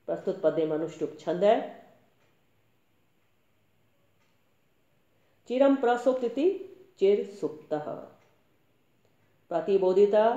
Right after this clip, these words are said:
प्रतिबुद्ध निचकत, प्रिया प्रिय क टाप, काम काम निंग घन। प्रियतमा वासव दत्ता की अत्यंत प्यारी वीणा को देखकर उदयन का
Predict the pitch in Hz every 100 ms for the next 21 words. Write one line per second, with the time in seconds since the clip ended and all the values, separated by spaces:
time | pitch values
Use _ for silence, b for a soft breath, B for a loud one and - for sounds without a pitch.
0 | - - 170 160 170 151 151 151 165 202
1 | - 135 131 127 - - - 151 170 160
2 | 160 151 151 151 175 - 120 113 78 -
3 | _ _ - 131 147 170 196 196 139 143
4 | 165 233 151 160 196 - - 160 127 -
5 | _ _ _ _ _ _ _ _ _ _
6 | _ _ _ _ - 262 277 277 269 262
7 | 240 240 240 226 226 220 220 214 196 208
8 | 208 - 180 190 180 180 185 185 170 156
9 | 175 170 156 143 147 151 147 151